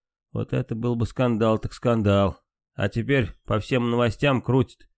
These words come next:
что это генерал Головин руководил операцией по задержанию опасного преступника и предателя». «Влетит вам за разгром»,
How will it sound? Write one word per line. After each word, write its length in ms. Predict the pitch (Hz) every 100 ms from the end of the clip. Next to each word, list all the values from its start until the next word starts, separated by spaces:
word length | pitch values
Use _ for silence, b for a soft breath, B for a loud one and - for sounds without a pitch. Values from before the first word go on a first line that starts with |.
| _ _
что 220 | - -
это 340 | 120 117 120 104
генерал 480 | 104 120 127 113
Головин 480 | 113 117 127 131 123
руководил 480 | 104 98 113 113 110
операцией 540 | 101 117 127 131 107
по 100 | 98
задержанию 640 | 101 101 110 101 120 110 101
опасного 380 | 117 110 107
преступника 640 | 92 107 - 120 - 98 95
и 40 |
предателя». 560 | 104 107 104 - 82 - _ _ _ _ _ _ _ _
«Влетит 500 | - 185 160 170 160
вам 240 | 156 131 107
за 120 | 123
разгром», 540 | 131 127 127 131 92